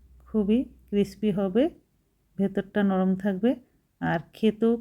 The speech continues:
খুব মজার হবে। আপনারা বাসায় কিন্তু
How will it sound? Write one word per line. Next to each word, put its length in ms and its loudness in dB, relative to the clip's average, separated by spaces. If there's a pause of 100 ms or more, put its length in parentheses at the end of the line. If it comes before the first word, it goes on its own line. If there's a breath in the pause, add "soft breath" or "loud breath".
খুব 180 0 (640)
মজার 360 2
হবে। 320 -2 (1500)
আপনারা 400 0 (540)
বাসায় 360 -4
কিন্তু 340 0